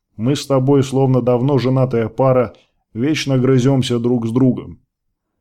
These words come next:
«Зачем ты пришел, Адам? Хочешь вывести меня из строя?» «О нет, тебе так легко не отделаться». «Тогда чего же ты хочешь?» Он прищурился, глядя на бывшего друга. «Денег!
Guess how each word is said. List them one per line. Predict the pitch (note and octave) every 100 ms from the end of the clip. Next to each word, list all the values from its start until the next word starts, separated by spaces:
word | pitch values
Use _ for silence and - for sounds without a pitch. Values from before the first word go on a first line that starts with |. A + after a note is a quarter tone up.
| _ _ _ -
«Зачем | A2 A#2+ C#3
ты | C3
пришел, | C3 C3 B2+ C3+ B2 B2
Адам? | A#2+ A2+ F2+ _ _ _ _ _
Хочешь | - B2+ B2+ A#2
вывести | A#2+ C#3+ C3 C3
меня | B2+ B2 B2
из | A#2+
строя?» | - D#3 D#3 A#2 F#2 _ _ _ _ _ _ -
«О | A#2
нет, | A#2+ B2+ A#2 B2+ - _ _ _ _ _ _
тебе | - B2+ D#3+
так | D#3 C3+
легко | C3+ C3 C#3
не | B2+
отделаться». | A#2+ A2+ A2+ B2+ A2+ - - - _ _ _ _ _ _ _ -
«Тогда | A2 B2+
чего | C3 C#3+ C#3+
же | B2+
ты | B2+ C3
хочешь?» | C3+ B2+ - G2+ - _ _ _ _ _ _ -
Он | C#3 C3+
прищурился, | C#3+ C3 E3 D#3 C3 B2+
глядя | A2+ C3 C3 B2+
на | B2
бывшего | A#2+ C3 C3+ B2+
друга. | B2+ C3+ A#2 G2+ - _ _ _ _ _ G2+
«Денег! | G#2+ D3+ E3 C#3 A2 -